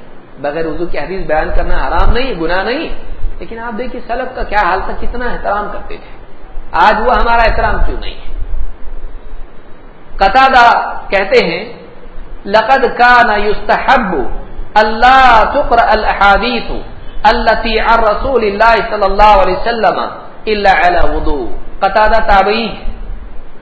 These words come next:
قتادہ تابعی، کم سے کم یہ تابعین اور صحابہ کا حال بیان کرتے ہیں، کہتے ہیں کہ "لقد كان يستحب الا تقرأ الاحاديث۔" یہ بات پسند کی جاتی تھی سلف میں، ان کے سلف، یہ خود سلف میں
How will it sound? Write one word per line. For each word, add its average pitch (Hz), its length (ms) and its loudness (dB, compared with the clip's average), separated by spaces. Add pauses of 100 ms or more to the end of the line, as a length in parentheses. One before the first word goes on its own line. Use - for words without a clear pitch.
(300)
قتادہ 180 680 0
تابعی، 165 360 -2
کم 220 200 0
سے 220 80 -4
کم 226 200 -6
یہ 220 160 -2
تابعین 208 460 2
اور 240 180 2
صحابہ 214 440 2
کا 214 180 2
حال 202 140 4
بیان 160 240 2 (100)
کرتے - 280 -10
ہیں، - 100 6 (880)
کہتے 196 340 2
ہیں 247 280 0 (400)
کہ 196 100 -2
"لقد 247 400 4 (140)
كان 233 480 4
يستحب 220 640 0 (540)
الا 233 720 4
تقرأ 247 300 2 (100)
الاحاديث۔" 180 800 -2 (380)
یہ 220 200 2
بات 226 460 4
پسند 247 400 2
کی 262 120 2
جاتی 220 360 4
تھی 196 240 -4
سلف 202 300 0
میں، 180 440 -6
ان 202 240 -8
کے 247 100 -4
سلف، 202 420 0
یہ 208 160 -2
خود 233 220 0
سلف 190 260 0
میں 117 100 -10